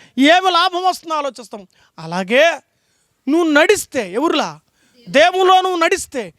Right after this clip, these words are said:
దేవుని మార్గంలో నడిస్తే, దేవుని కార్యాలు నడిస్తే, దేవుని పనిలో నడిస్తే, ప్రభు పనిలో నడిస్తే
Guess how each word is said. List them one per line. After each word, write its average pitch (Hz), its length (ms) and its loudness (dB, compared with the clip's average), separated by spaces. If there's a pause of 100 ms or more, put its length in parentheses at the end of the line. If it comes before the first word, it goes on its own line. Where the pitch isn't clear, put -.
(260)
దేవుని 339 300 0
మార్గంలో 359 540 -4
నడిస్తే, 320 500 -4 (340)
దేవుని 359 340 0
కార్యాలు 370 460 0
నడిస్తే, 330 500 -6 (320)
దేవుని 349 360 0
పనిలో 359 360 -2
నడిస్తే, 330 520 -6 (380)
ప్రభు 339 220 0
పనిలో 359 380 0
నడిస్తే 330 640 -2